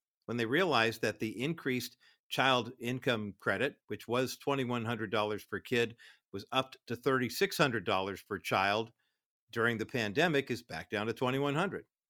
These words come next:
Maybe it's twenty-two hundred. There's also a credit, you know, which tax credits to your friends, they come right off the, "How much do you owe?" Tax credit takes it down further,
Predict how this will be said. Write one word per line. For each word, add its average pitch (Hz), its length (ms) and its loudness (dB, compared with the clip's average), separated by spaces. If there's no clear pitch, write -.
Maybe 92 160 -6
it's 87 140 -12
twenty-two 85 420 -10
hundred. - 240 -20
There's 104 180 -4
also 113 300 0
a 107 220 2
credit, 170 580 2
you 110 80 -4
know, 92 40 -8
which 101 180 -10
tax 131 260 2
credits 160 300 -2
to 147 60 -4
your 143 120 0
friends, 160 360 0
they 113 140 0
come 104 200 -4
right 131 180 4
off 151 180 2
the, 113 160 0
"How 107 100 -4
much 120 220 0
do 127 80 0
you 117 100 4
owe?" 175 300 4
Tax 95 260 -6
credit 120 340 -2
takes 117 220 -2
it 117 80 -8
down 135 240 0
further, 139 400 -2